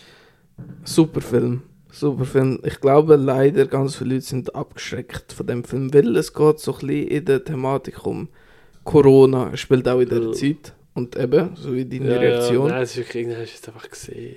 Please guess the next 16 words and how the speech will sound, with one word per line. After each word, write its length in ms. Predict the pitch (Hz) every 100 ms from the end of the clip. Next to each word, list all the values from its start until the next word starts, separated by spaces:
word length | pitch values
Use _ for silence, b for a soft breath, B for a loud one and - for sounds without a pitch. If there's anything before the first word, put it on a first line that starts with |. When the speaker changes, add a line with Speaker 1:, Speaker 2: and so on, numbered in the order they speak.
| -
Speaker 1:
Aber 360 | 135 131 139 160 -
ich 120 | -
muss 240 | 131 117
sagen, 360 | - 120 131 - -
er 140 | 131
macht 380 | 131 120 151 -
es 320 | 127 - - _
sehr, 680 | - - - - 131 123 131 -
sehr 520 | - - 139 120 123 110
gut. 480 | 98 120 120 - - b b b b -
Die 240 | 131 -
Isolation 920 | 131 135 127 120 - - 135 143 151
und 460 | 143 135 139 - _
die 220 | - 123 113 -
Einsamkeit, 760 | 123 131 127 123 - 135 - - 127
weil 380 | 123 117 131